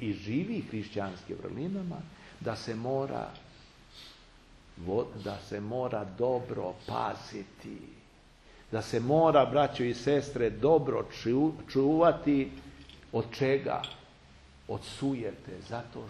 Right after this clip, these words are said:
što čini neko dobro delo. Od sujete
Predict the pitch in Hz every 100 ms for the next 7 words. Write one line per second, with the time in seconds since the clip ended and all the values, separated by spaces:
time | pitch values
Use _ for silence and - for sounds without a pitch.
0 | - 92 - 123 135 123 113 - - -
1 | - - - - 107 104 98 92 95 95
2 | 90 82 82 - - - - - - -
3 | - - - - - - - - - -
4 | - - - - - - - - - -
5 | - - - - - - - 107 - -
6 | 208 165 143 131